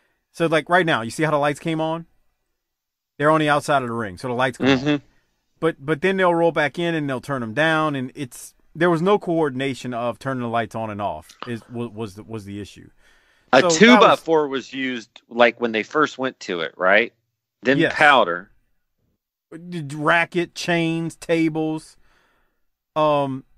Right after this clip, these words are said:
Speaker 2: Les
Speaker 1: eh,
Speaker 2: said something. Les said, used the word homeboy in there at one point. That made me a
Speaker 1: Jesus
Speaker 2: little nervous.
Speaker 1: Christ, I love Les Thatcher, but Les Thatcher saying homeboy is just <laughs>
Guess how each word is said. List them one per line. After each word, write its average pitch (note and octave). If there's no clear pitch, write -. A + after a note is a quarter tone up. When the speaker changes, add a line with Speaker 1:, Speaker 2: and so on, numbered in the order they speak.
Speaker 2:
Les D3+
Speaker 1:
eh, F3+
Speaker 2:
said D#3
something. C#3+
Les C3+
said, D#3
used C3+
the C#3+
word A#2+
homeboy G2
in F2
there E2+
at -
one A2
point. D#2+
That C3+
made G#2+
me F#2
a -
Speaker 1:
Jesus C3+
Speaker 2:
little E2
nervous. D#2
Speaker 1:
Christ, A2+
I A#2
love A#2
Les A2
Thatcher, A2+
but F#2+
Les B2
Thatcher A#2+
saying A2+
homeboy G#2
is G2
just F#2+
<laughs> A#5